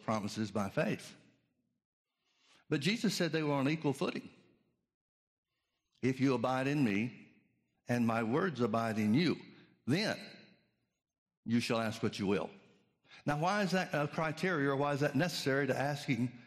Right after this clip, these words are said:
for what you want? We all know what we want. We want whatever satisfies our feelings at the moment. Why is the word abiding in us such a big issue?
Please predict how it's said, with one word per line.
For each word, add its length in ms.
for 100
what 260
you 100
want? 380
We 180
all 140
know 120
what 160
we 100
want. 380
We 120
want 240
whatever 380
satisfies 560
our 80
feelings 400
at 100
the 60
moment. 420
Why 240
is 140
the 100
word 220
abiding 480
in 100
us 260
such 260
a 80
big 240
issue? 400